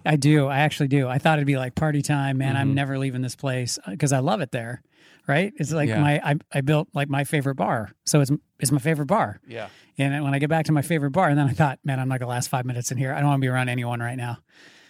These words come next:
Speaker 1: So I don't know, man. I think there's gonna be an adjustment with going out.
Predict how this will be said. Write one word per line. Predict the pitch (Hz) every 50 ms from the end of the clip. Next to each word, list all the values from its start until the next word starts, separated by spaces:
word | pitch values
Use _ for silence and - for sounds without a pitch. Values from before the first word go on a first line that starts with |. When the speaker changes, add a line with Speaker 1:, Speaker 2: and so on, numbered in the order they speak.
| _ -
Speaker 1:
So | - 180
I | 170
don't | 220 262
know, | 262 277 285
man. | 247 202 202 208 208
I | 196
think | - 226 214
there's | - 214 196 156 139
gonna | 143 175 190 196 180
be | 175 175
an | 170 160
adjustment | 143 120 160 180 170 - - 147 127 135 - _ _ _ _ _ _ _ _ _ _ _ _ _ -
with | 143 143 139 135 - - -
going | - 147 139 147 151
out. | 175 220 214